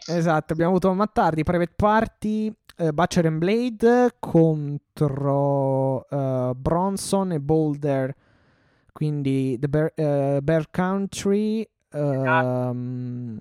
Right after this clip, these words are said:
Speaker 2: Jurassic Express,
Speaker 1: e Jurassic
Speaker 2: esatto.
Speaker 1: Express, esatto, quindi tutti e tre praticamente,
Speaker 2: Poi,
Speaker 1: dal più
Speaker 2: esatto.
Speaker 1: piccolo al più grande, esatto, sì.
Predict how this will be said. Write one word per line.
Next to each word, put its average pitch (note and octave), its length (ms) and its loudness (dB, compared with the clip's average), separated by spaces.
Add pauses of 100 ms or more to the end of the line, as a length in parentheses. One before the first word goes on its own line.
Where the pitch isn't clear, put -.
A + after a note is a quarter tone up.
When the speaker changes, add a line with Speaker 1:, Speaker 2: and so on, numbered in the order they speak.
Speaker 2:
Jurassic - 640 -4
Express, - 420 0
Speaker 1:
e E3+ 80 4
Jurassic F3 340 2
Speaker 2:
esatto. C#3 180 -10
Speaker 1:
Express, B2+ 440 -6
esatto, C#3 400 -2
quindi C#3 200 -4
tutti C#3 200 -4
e C#3+ 60 0
tre B2+ 280 -4
praticamente, C3 760 0
Speaker 2:
Poi, C3+ 120 0 (360)
Speaker 1:
dal F3+ 180 4
più G3 120 2
Speaker 2:
esatto. G3+ 140 2
Speaker 1:
piccolo G3+ 240 2
al E3 80 -2
più D#3 140 -6
grande, C3+ 460 -4
esatto, C3 440 -6
sì. B2+ 220 -8